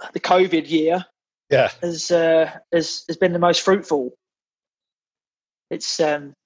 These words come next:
Speaker 1: that's, that's kind of how it's gone. I mean, I've, I spent, I spent two years trying to, you know, get it to a point where, you know, the business was kind of carrying itself, you know, and earning
Speaker 2: Yeah.
Speaker 1: money, and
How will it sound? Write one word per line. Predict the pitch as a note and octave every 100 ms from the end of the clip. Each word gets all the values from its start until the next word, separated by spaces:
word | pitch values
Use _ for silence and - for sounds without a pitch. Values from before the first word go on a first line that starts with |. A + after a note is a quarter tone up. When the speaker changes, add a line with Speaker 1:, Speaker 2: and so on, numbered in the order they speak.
| _
Speaker 1:
that's, | E3 -
that's | - -
kind | F3 E3
of | E3+
how | E3
it's | D3+
gone. | - F3 D#3+
I | D3+
mean, | D3+ D#3
I've, | D3+ _ -
I | D#3
spent, | - F3+ E3 - _ _ _ _ _ _ _ _ _ _ _
I | -
spent | F#3 F3
two | - E3
years | D#3+ D#3+ D#3
trying | - E3 D#3
to, | D3 - -
you | E3
know, | D3+ D3+ _ _
get | F3 -
it | -
to | D#3
a |
point | C#3+ F3 E3 D#3
where, | D3+ D3+ D3 C#3+ - _ - _ _ _
you | D#3+
know, | D3
the |
business | D3 E3 D#3 D3
was | D3+ C#3 - - _ _ _ _ _ _
kind | F3 D#3+
of | D3+
carrying | E3+ E3 D#3
itself, | - D3+ C#3+ -
you | D3
know, | D3 D3+
and |
earning | D#3+ D3+
Speaker 2:
Yeah. | A#2+
Speaker 1:
money, | D#3 D#3 D#3
and | D3+ C#3+